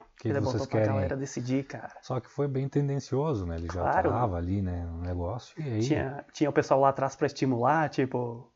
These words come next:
Speaker 1: Sim, é aqueles cara que começam a bater palma, né?
Speaker 2: É, nos comícios, <laughs> o pessoal que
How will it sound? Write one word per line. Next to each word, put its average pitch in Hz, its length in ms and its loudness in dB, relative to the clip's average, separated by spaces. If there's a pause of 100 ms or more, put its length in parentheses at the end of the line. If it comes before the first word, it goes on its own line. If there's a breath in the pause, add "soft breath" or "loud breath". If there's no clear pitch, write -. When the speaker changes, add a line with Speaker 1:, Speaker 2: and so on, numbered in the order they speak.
Speaker 1:
Sim, 98 460 -8
é 87 60 -6
aqueles 90 320 -6
cara 95 220 -2
que 101 100 -12
começam 95 320 -4
a - 20 0
bater 85 200 -4
palma, 92 380 -2
né? 87 200 -6 (320)
Speaker 2:
É, 139 460 4 (180)
nos 143 180 -2
comícios, 151 520 8
<laughs> - 20 8
o 165 80 12
pessoal - 340 4
que - 220 8